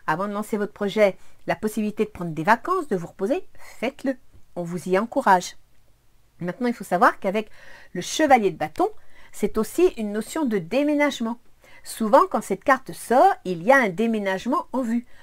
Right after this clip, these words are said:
Donc, peut-être allez-vous déménager. Et effectivement, je comprends que pour vous, euh, c'est une grosse, euh, mise en route et que ça peut, vous,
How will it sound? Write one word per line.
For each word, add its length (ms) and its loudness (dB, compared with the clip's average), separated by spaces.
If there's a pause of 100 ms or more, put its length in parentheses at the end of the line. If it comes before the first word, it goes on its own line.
Donc, 200 -2
peut-être 580 2
allez-vous 380 4
déménager. 600 -2 (300)
Et 80 2
effectivement, 560 0
je 140 -2
comprends 420 0
que 140 -8
pour 180 -8
vous, 380 2
euh, 140 6 (880)
c'est 420 0
une 120 2
grosse, 520 4
euh, 500 6 (260)
mise 300 4
en 140 4
route 400 4 (440)
et 100 2
que 240 6
ça 180 2
peut, 460 4
vous, 160 -2